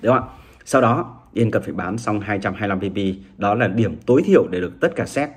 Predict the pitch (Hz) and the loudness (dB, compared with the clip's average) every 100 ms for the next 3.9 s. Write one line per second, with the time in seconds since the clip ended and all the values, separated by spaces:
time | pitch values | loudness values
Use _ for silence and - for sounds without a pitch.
0 | - _ _ - 101 98 104 104 82 104 | -18 _ _ -6 -4 -2 -2 -4 -4 -6
1 | 87 - - _ _ - 85 87 85 123 | -6 -10 -20 _ _ -12 -8 -6 -2 2
2 | 123 135 139 95 87 117 110 104 85 82 | 2 2 0 -2 -2 -2 0 0 -4 -6
3 | 85 90 113 107 85 90 82 90 110 | -6 -4 -2 -4 -4 -6 -4 -4 -4